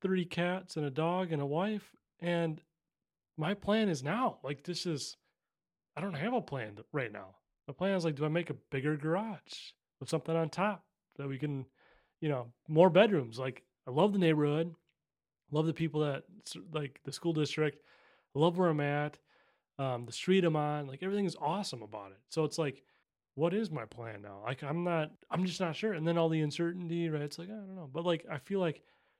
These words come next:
this whole notion of, like, starter home, family planning, like, I'm just not, I'm way more planful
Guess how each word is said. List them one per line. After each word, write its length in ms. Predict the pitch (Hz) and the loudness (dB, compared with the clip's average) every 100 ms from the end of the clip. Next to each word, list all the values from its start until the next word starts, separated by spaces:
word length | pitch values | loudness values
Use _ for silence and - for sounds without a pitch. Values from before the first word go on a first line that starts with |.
| - | -10
this 200 | 151 - | -8 -6
whole 480 | - 175 180 170 151 | -4 -2 0 0 -2
notion 460 | 135 139 139 - | -4 -8 -8 -10
of, 120 | 131 120 | -12 -12
like, 300 | 110 110 _ _ _ - | -14 -16 _ _ _ -14
starter 380 | - 147 143 139 | -2 0 0 -2
home, 520 | 135 135 135 131 127 - | -4 -4 -6 -8 -12 -10
family 320 | 131 135 135 | -8 -6 -8
planning, 440 | 131 127 127 127 | -10 -12 -10 -10
like, 140 | 120 120 | -12 -12
I'm 140 | 120 | -12
just 200 | 127 127 | -10 -10
not, 300 | 135 127 123 - _ _ _ _ _ _ _ _ | -8 -6 -8 -10 _ _ _ _ _ _ _ _
I'm 140 | 139 139 | -6 2
way 180 | 156 202 | 4 6
more 200 | 196 175 | 6 4
planful 680 | - 143 139 135 - 110 | 2 -2 -2 -4 -8 -12